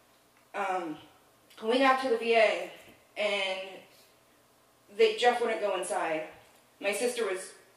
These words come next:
panicking, uh, in tears, back and forth, worried they wouldn't take him in. They didn't take him. They didn't involuntarily commit him. Jeff wasn't in a rush to leave. He sat there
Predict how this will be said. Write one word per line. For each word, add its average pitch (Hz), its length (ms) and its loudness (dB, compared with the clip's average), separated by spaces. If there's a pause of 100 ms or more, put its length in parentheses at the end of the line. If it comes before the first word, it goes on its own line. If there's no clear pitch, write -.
(140)
panicking, 156 600 -4 (160)
uh, 156 260 -6
in 185 140 -10
tears, 226 600 2
back 214 240 0
and 214 100 -12
forth, 208 500 0 (160)
worried 202 300 0
they 196 100 -2
wouldn't 196 220 -4
take 202 180 -6
him 190 120 -8
in. 180 220 -2 (1200)
They 240 100 0
didn't 254 240 2
take 165 220 -4
him. 147 160 -4 (480)
They 202 100 2
didn't 233 220 4
involuntarily 233 640 2
commit 226 260 -2
him. 208 220 0 (240)
Jeff 233 260 4
wasn't 247 280 0
in 233 100 -2
a 214 80 -2
rush 226 240 2
to 220 80 -8
leave. 233 300 -6
He 226 120 -8
sat 208 340 -4
there 233 400 0